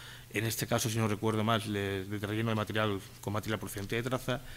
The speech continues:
y un ejemplo de los indicadores calculados para uno de los, de los elementos que forman este precio descompuesto. Pasamos a la segunda acción, la implementación de la solución, eh, desarrollar la herramienta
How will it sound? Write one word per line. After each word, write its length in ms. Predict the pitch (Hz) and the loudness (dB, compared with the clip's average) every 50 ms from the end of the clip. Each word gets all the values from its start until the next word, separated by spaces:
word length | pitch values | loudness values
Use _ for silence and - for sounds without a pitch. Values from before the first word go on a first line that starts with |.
| - - - - | -8 -8 -4 0
y 100 | - 110 | 2 2
un 80 | 117 | 4
ejemplo 380 | 113 - - 117 113 110 123 117 | 4 4 2 2 4 4 4 4
de 80 | 110 | 4
los 120 | 110 101 - | 2 2 0
indicadores 380 | 104 101 95 104 104 110 110 | -2 -2 -2 -2 -2 -2 -2
calculados 540 | - - 104 95 - 107 110 113 117 123 120 | -2 -2 -2 -2 0 2 2 4 4 2 2
para 320 | 120 - 127 131 135 135 135 | 2 4 4 6 6 6 6
uno 280 | 143 147 143 139 135 | 6 6 4 4 4
de 120 | 123 127 123 | 4 4 2
los, 300 | 123 120 - - - - - - - - - 113 | 2 0 -2 -4 -10 -12 -14 -16 -14 -12 -10 -8
de 100 | 101 101 | -6 -4
los 160 | 104 - - | -2 0 2
elementos 440 | 135 135 131 139 135 127 117 135 127 | 4 4 6 6 6 4 2 0 -2
que 120 | - 117 | -4 -4
forman 260 | - - 107 107 104 107 | -4 -2 -2 -2 -2 -2
este 180 | 104 - 107 | -4 -4 -6
precio 240 | 95 98 95 - 90 | -6 -6 -6 -6 -8
descompuesto. 540 | 90 87 - - 85 - - 80 - - - - - - - - - - - - - - - - - - - - - - - - - - - - - - - - - - - - - - - - - - - - - - - - - - - - - - | -10 -10 -12 -14 -14 -14 -14 -14 -14 -14 -14 -16 -16 -16 -16 -18 -16 -16 -16 -16 -16 -18 -18 -18 -18 -18 -18 -18 -20 -18 -18 -18 -18 -18 -18 -18 -18 -18 -18 -18 -18 -18 -18 -18 -18 -16 -14 -12 -12 -12 -12 -12 -12 -12 -12 -12 -12 -12 -12 -12 -2 2
Pasamos 360 | 123 117 147 156 165 160 - | 4 8 10 10 10 10 8
a 60 | 160 | 8
la 60 | 151 | 8
segunda 280 | - 143 143 147 139 127 | 8 6 6 6 6 4
acción, 320 | 113 - 175 170 147 123 | 6 6 8 8 8 8
la 60 | 113 | 6
implementación 440 | 104 107 107 107 107 - - - 127 | 4 4 2 2 2 0 0 0 2
de 60 | 131 | 2
la 80 | 127 123 | 2 2
solución, 500 | - 110 113 107 127 139 135 120 98 95 - | 0 0 0 2 2 4 4 2 2 -2 -6
eh, 80 | 107 104 | -6 -4
desarrollar 480 | 107 107 - 107 101 107 104 113 120 | -4 -4 -2 -2 -2 -2 0 2 2
la 80 | 123 127 | 4 4
herramienta 720 | 127 123 120 120 127 135 135 131 127 - 139 143 143 - | 4 4 4 4 4 4 4 4 2 2 2 2 2 0